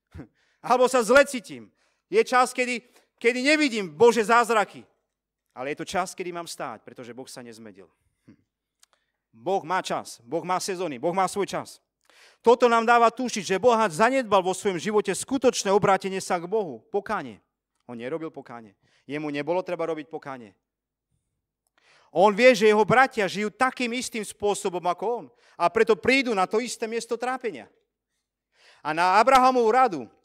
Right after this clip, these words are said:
aby bratia boháča verili v Mojžišov zákon a prorokov a žili podľa toho,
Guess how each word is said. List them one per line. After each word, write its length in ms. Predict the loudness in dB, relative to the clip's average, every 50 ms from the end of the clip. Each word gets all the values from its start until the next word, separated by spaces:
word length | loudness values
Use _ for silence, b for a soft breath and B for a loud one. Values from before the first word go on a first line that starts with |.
| _ _ _ _ _ _ _ _ _ -4
aby 160 | -4 -2 -2
bratia 400 | 0 0 2 2 2 2 0 -2
boháča 600 | 0 0 0 2 2 0 0 0 -2 -4 -4 -4 _ _ _ _
verili 400 | -4 2 4 4 4 4 0 -2
v 120 | -6 -4 -2
Mojžišov 420 | -2 -2 -2 -4 -8 -8 -8 -6 -2 2
zákon 360 | 2 2 2 0 -4 -4 -4 -2
a 80 | -4 -4
prorokov 560 | 0 0 2 2 2 0 -2 -2 -2 -2 -2
a 80 | -2
žili 320 | -4 -4 -4 -4 -4 -4 -4
podľa 240 | -4 0 0 0 0
toho, 260 | 2 0 2 2 2